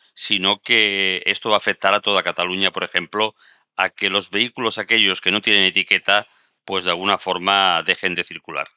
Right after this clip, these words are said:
Porque tenemos que pensar que, eh, en, en las zonas urbanas nos afecta el óxido de nitrógeno y,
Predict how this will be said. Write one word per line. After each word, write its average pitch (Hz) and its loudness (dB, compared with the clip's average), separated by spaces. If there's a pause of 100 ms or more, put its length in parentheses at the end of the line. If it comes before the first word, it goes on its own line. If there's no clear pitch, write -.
(440)
Porque 101 -6
tenemos 117 2
que 143 0
pensar 123 2 (400)
que, 110 2
eh, 57 -8 (440)
en, 98 -6
en 104 -2
las 101 0
zonas 151 0
urbanas 123 2 (240)
nos 101 -2
afecta 127 0
el 104 2
óxido 117 2
de 104 -2
nitrógeno 117 0 (560)
y, 87 -2